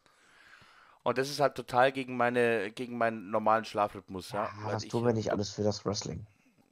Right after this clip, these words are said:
Speaker 1: Ja, aber du, ich mach das schon so lang. Also
Speaker 2: Ja.
Speaker 1: ich hab, was glaubst du, was ich schon alles erlebt und gesehen hab?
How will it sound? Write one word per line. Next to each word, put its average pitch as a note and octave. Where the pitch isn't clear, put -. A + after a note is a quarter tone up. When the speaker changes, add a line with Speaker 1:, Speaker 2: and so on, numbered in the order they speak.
Speaker 1:
Ja, G2+
aber -
du, F#2
ich G#2+
mach G2+
das G2
schon F#2+
so F2+
lang. F2+
Also A#2
Speaker 2:
Ja. A2
Speaker 1:
ich F#2+
hab, -
was -
glaubst C#3+
du, D3+
was C3
ich B2
schon C3
alles A#2
erlebt A#2+
und A2
gesehen G#2+
hab? G2